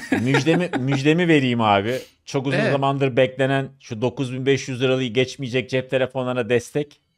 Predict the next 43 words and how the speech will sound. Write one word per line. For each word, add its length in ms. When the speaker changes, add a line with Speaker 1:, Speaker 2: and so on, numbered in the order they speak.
Speaker 2:
bir 160
Kasım'da 360
yürürlüğe 440
giriyor. 440
Ama 240
beni 160
orada 240
en 120
çok 240
vuran 280
şey 220
abi, 300
dokuz 340
bin 100
beş 220
yüz 120
lirayı 200
geçmeyecek 500
bilgisayarlardaki 880
destek. 520
Speaker 1:
Aa, 300
çok 280
iyi. 220
Speaker 2:
Tabii, 460
yani 200
o 220
bilgisayarın 520
belleği 400
bugün 200
on 200
bin 120
lira 140
olmuş 340
durumda 280
ama 260
nasıl 220
bir 100
bilgisayardan 680
<laughs> 0
bahsediyorlar 540
onu 180
da 120
bilemiyorum. 540